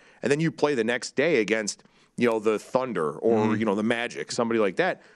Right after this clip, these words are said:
Speaker 1: you know, there's just a natural letdown. Pritch, you know this as an
Speaker 2: Yeah.
Speaker 1: athlete. There are certain games and certain opponents that you get up for. And there are other games where,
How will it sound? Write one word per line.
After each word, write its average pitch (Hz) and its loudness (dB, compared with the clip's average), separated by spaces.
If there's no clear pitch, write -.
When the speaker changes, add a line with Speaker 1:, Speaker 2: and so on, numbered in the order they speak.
Speaker 1:
you - -2
know, 254 2
there's 214 2
just 254 -2
a 190 0
natural 127 0
letdown. 113 -2
Pritch, 180 -2
you 196 0
know 175 4
this 127 -2
as 110 -2
an 113 2
Speaker 2:
Yeah. 98 0
Speaker 1:
athlete. 135 -2
There 127 2
are 127 -2
certain 175 -2
games 147 0
and 110 -4
certain 120 0
opponents 139 -2
that 135 -2
you 165 2
get 135 2
up 175 -2
for. - -2
And 123 2
there 127 4
are 131 2
other 214 0
games 120 0
where, 131 2